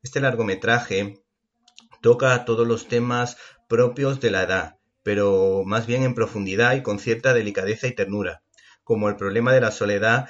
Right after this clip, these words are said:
acentuado en ese país tan peculiar como es Gran Bretaña. El cariño hacia las mascotas aparece como terapia o apoyo a ese vacío. Estamos, por otra parte, ante un relato cinematográfico de segundas oportunidades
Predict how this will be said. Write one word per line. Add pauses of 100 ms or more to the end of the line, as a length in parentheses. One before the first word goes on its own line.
(140)
acentuado
en
ese
país
tan
peculiar
como
es
Gran
Bretaña. (680)
El
cariño
hacia
las
mascotas (180)
aparece
como
terapia
o
apoyo (140)
a
ese
vacío. (400)
Estamos,
por
otra
parte,
ante
un
relato
cinematográfico
de
segundas
oportunidades